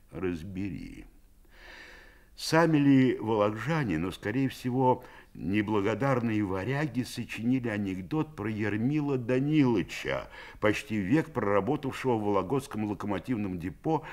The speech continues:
и ни разу на работу не опоздавшего. И вот одним утром нет Данилыча на работе. Ждут, пождут товарищи по труду пятнадцать минут, двадцать, полчаса,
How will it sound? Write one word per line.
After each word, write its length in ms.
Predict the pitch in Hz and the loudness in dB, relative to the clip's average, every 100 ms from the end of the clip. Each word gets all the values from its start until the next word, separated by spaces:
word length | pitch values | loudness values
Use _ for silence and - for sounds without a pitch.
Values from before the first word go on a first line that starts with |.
| - - | -12 -4
и 100 | 113 | 0
ни 120 | 101 | 4
разу 340 | 101 151 143 | 4 4 2
на 140 | 120 107 | 0 2
работу 420 | 90 101 135 120 | 2 2 0 0
не 140 | 110 | -2
опоздавшего. 800 | 117 110 92 67 - - - 50 - - - - - - - | -2 -4 -6 -8 -10 -10 -12 -14 -20 -20 -20 -20 -20 -20 -10
И 100 | 185 | -6
вот 280 | 175 160 - - - - - | -4 -6 -12 -20 -20 -20 -6
одним 420 | - 110 165 202 190 | 0 0 0 -4 -4
утром 420 | 214 - 170 170 | -4 -2 0 0
нет 360 | 190 151 - - | 0 -2 -6 -16
Данилыча 680 | - 78 65 58 52 50 60 | -8 -6 -4 -6 -8 -10 -12
на 100 | 50 | -10
работе. 640 | 52 55 50 - - - 80 | -10 -10 -12 -18 -18 -12 -8
Ждут, 600 | 107 147 214 196 180 - | -8 -4 -2 0 0 2
пождут 580 | 175 160 - 180 165 - | 2 2 -2 -2 -2 2
товарищи 580 | 165 160 156 147 - 151 | 4 4 2 0 -2 -6
по 160 | 156 | -6
труду 380 | 139 147 131 143 | -4 -2 0 -2
пятнадцать 920 | 147 180 - 139 139 156 - 143 135 | -2 -4 -4 0 2 2 -2 -8 -4
минут, 380 | 135 131 131 98 | -2 0 0 -4
двадцать, 560 | 82 135 139 - 131 - | -2 0 0 -2 -8 -6
полчаса, 760 | 143 147 135 131 131 139 131 | -4 -2 -4 -6 -6 0 0